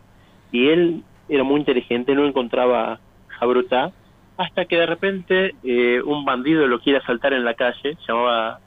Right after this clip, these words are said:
Resh Lakish, y lo quiere asaltar por la calle y ve, lo ve que tiene una fuerza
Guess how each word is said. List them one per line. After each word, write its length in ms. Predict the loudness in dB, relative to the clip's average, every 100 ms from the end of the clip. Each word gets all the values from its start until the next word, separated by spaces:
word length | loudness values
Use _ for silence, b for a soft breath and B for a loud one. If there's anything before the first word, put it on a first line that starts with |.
| -4
Resh 200 | -4 -2
Lakish, 420 | -6 -4 -8 -8 -12 _ _ _ B B B
y 520 | -4 -2 0 2 4 4
lo 160 | 0
quiere 180 | 2 0
asaltar 320 | 0 -4 -4
por 140 | -2 -2
la 80 |
calle 180 | -2 -6 -8
y 100 | -2
ve, 120 | 2
lo 100 | 4
ve 100 | 2
que 120 | 0
tiene 160 | -2 -2
una 80 | 0
fuerza 560 | 0 0 0 0 0